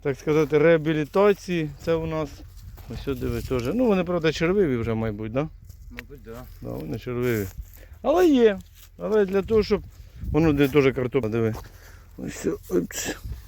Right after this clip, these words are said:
Speaker 1: Ось о грибочки, диви. А картоплі ми ще якраз накопаємо тобі картоплі.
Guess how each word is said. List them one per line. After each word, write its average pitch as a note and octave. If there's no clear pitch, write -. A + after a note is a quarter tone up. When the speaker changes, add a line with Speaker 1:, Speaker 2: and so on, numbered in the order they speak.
Speaker 1:
Ось B2+
о F#3+
грибочки, D3
диви. B2
А A2+
картоплі E3+
ми E3+
ще D#3+
якраз D3+
накопаємо D#3
тобі D#3+
картоплі. E3+